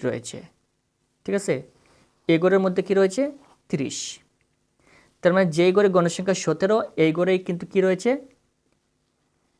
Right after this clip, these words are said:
ত্রিশ রয়েছে। তার মানে এই গড়টাই হচ্ছে মধ্যক শ্রেণী। যে গড় গণসংখ্যা সতেরো, এই গড়টাই হচ্ছে মধ্যক শ্রেণী। এখন মধ্যক শ্রেণীর নিম্ন সীমা কত? তাহলে মধ্যক শ্রেণীর নিম্ন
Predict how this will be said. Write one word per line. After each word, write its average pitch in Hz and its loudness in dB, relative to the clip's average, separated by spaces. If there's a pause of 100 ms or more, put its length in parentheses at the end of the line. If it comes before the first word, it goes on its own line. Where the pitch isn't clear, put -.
(720)
ত্রিশ 160 0
রয়েছে। 139 0
তার 175 0
মানে 160 0 (600)
এই 170 6
গড়টাই 180 0
হচ্ছে 180 -4 (460)
মধ্যক 147 0
শ্রেণী। 127 -10 (800)
যে 160 0
গড় 175 0
গণসংখ্যা 156 -4
সতেরো, 180 -2 (420)
এই 156 0
গড়টাই 160 -2
হচ্ছে 170 -4 (920)
মধ্যক 151 -2
শ্রেণী। 120 -12 (720)
এখন 202 2 (120)
মধ্যক 170 2
শ্রেণীর 214 2
নিম্ন 165 0 (120)
সীমা 196 -2
কত? 131 -8 (800)
তাহলে 175 4 (100)
মধ্যক 156 2
শ্রেণীর 185 2
নিম্ন 156 0